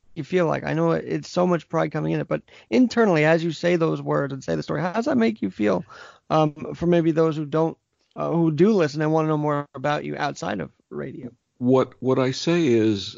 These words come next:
Speaker 2: uh, number one, I had a day job for forty-one years. I was in the compressed gas and welding supply industry, and I'm certified welding inspector and, and trained people in the field and, and had a,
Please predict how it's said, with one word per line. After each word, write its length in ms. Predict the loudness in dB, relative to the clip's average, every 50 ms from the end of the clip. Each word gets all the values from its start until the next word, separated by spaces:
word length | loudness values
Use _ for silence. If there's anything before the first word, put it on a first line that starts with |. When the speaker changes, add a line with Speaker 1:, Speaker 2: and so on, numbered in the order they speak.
| -8
Speaker 2:
uh, 180 | -4 -4 -4 0 2
number 240 | 4 4 4 4 4
one, 180 | 4 4 4
I 60 | 2
had 140 | 0 0 0
a 40 | -2
day 220 | 0 0 0 0
job 340 | 0 -2 -4 -6 -6 -6 -8
for 80 | -8 -12
forty-one 540 | -8 -4 -4 -2 -2 -2 -2 -2 -2 -2 -2
years. 240 | -4 -4 -4 -4
I 60 | -4 -4
was 140 | -4 -4
in 60 | -4 -6
the 80 | -4
compressed 460 | -4 -4 -6 -2 0 -2 -2 -2 -2
gas 260 | -2 -2 -2 -2 -4 -4
and 100 | -4 -2
welding 280 | -2 0 -2 -2 -6
supply 400 | -6 -8 -10 -8 -6 -6 -4 -4
industry, 480 | -4 -4 -6 -8 -8 -6 -6 -4 -4 -4
and 100 | -4 -6
I'm 100 | -8 -10 -14 -20 -20 -20 -20 -8
certified 480 | -2 0 2 2 2 2 2 0 2
welding 360 | 2 2 2 4 4 4 4 2
inspector 540 | 2 0 -2 -4 -4 -6 -4 -6 -4 -4
and, 240 | -2 -4 -4 -8 -12 -20 -20 -20 -20 _ -6
and 260 | -4 -2 -2 -2 -4
trained 380 | -6 0 2 4 6 6 4 2
people 320 | 0 -4 -4 -2 -2 -2
in 100 | 0 0
the 80 | -2 -2
field 400 | -4 -4 -4 -2 -2 -2 -4 -4
and, 160 | -6 -6 -6
and 200 | -4 -4 -6 -6
had 160 | -4 -6 -6
a, 120 | -6 -6